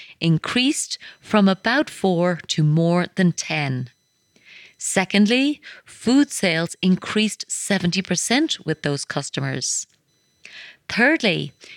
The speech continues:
U S A Today also quoted a ninety percent to ninety-five percent renewal rate for subscription packages.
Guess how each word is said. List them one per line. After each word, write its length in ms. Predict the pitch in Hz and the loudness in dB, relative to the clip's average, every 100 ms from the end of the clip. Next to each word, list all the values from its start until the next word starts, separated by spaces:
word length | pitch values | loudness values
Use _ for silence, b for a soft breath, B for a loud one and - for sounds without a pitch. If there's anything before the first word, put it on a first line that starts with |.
| B | B
U 240 | 170 175 220 | 0 2 2
S 180 | - | 0
A 120 | 247 254 | -2 -2
Today 540 | 302 208 180 175 170 B B _ | -2 0 2 0 -2 B B _
also 380 | 190 220 - 302 | 0 0 0 -2
quoted 520 | - 185 180 202 196 B B - | 0 0 2 0 -2 B B -2
a 140 | 185 | 4
ninety 520 | 175 170 185 247 277 294 | 6 6 4 2 0 -2
percent 480 | 294 - 196 185 - | -2 0 2 2 0
to 120 | - 190 | 2 4
ninety-five 840 | 190 202 202 214 - 208 247 - | 6 4 0 -4 -2 0 0 -2
percent 380 | 185 - 151 - | -6 -4 -4 0
renewal 380 | 165 202 302 240 | 2 4 4 2
rate 340 | 156 151 - B B - | 0 -2 -6 B B -12
for 280 | - 165 | -2 -2
subscription 600 | 156 160 - - - 180 | -2 -4 -4 -4 0 0
packages. 880 | 175 202 214 214 151 139 139 - - | 0 -4 -2 -2 0 -2 -4 -8 -10